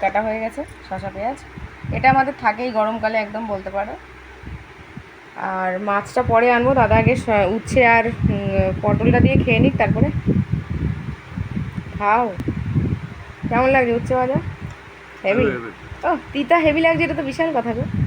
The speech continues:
Speaker 1: আমারও উচ্ছে ভাজা খেতে খুব ভালো লাগে, আমার তো উচ্ছে ভাজা হেভি ভালো লাগে।
Speaker 2: না।
Speaker 1: তা খাওয়া দাওয়াটা করে নিক,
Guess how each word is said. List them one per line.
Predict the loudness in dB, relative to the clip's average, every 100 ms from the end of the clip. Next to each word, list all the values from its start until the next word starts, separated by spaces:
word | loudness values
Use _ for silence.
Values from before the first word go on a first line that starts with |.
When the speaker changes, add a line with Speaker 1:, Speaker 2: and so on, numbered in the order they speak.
| -4 -12 -10 -10 -10 -12 -12 -16 -6
Speaker 1:
আমারও | 0 4 4
উচ্ছে | 2 2
ভাজা | 2 4
খেতে | 2 0
খুব | 2
ভালো | 2 2
লাগে, | 2
আমার | 2 2
তো | 0
উচ্ছে | 0 0
ভাজা | 2
হেভি | 2 2
ভালো | 0 -2
লাগে। | -4 -4 -10 -8
Speaker 2:
না। | -2 0
Speaker 1:
তা | 0
খাওয়া | 2 2 4
দাওয়াটা | 4 4
করে | 2 4
নিক, | 4